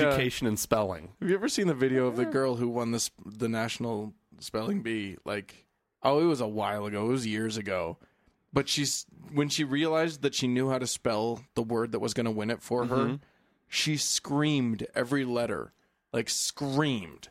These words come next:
Speaker 2: Was that in, um, the, the Spellbound?
Speaker 1: Uh-uh.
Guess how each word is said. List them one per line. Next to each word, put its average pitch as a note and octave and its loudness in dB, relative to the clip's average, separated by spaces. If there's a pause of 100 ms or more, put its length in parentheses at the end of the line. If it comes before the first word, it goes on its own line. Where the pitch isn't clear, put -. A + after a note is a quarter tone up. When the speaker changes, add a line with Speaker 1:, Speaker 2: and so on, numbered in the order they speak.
(120)
Speaker 2:
Was C#3 2
that E3 0
in, C#3+ 2
um, A#2+ 2
the, A#2+ 2
the A#2 -2
Spellbound? B2 0 (120)
Speaker 1:
Uh-uh. A#2 2